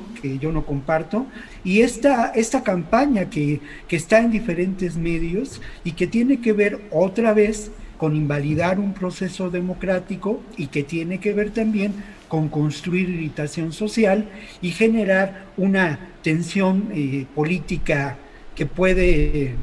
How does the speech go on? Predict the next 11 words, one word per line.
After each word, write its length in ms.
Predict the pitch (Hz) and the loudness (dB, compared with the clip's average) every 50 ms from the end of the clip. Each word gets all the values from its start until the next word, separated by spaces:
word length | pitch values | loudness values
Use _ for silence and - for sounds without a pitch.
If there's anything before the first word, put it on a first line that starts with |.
| - - - - | 2 2 4 4
pues, 160 | - 208 190 165 | 4 4 4 4
derivar 560 | 196 180 160 175 170 190 190 190 165 143 - - - - - - - - - | 2 2 4 4 6 6 6 6 4 0 -8 -12 -14 -16 -18 -20 -14 -6 -2
en 180 | 165 151 165 | -2 0 0
una 300 | 170 175 180 170 165 147 | 0 0 0 0 -2 -2
condición, 840 | - 156 143 143 135 143 139 - 175 170 160 165 165 160 156 143 131 123 - - - - - - - - - - | -2 -2 -2 -2 -2 -4 -4 -2 -2 -2 0 -2 -2 -2 -4 -4 -6 -8 -12 -18 -20 -20 -20 -18 -16 -14 -10 -4
eh, 460 | 156 147 143 131 131 127 127 123 123 127 - - - - | -2 -2 0 0 -2 -4 -4 -6 -8 -12 -14 -18 -14 -6
difícil 500 | - - - - 214 233 220 - 233 190 | -6 -2 2 6 6 6 6 4 0 0
para 240 | - - 185 175 170 | 2 0 0 0 0
nuestro 360 | 170 165 175 175 - - 190 | 0 -2 -2 -2 -2 -4 -2
país 440 | 185 - 214 214 233 247 233 - - - - - - - - - | 2 4 6 6 6 4 0 -2 -6 -4 -4 -2 -2 -4 -4 -2
y 500 | 226 226 190 214 226 262 - - - - | -2 2 4 6 6 6 4 2 -2 -8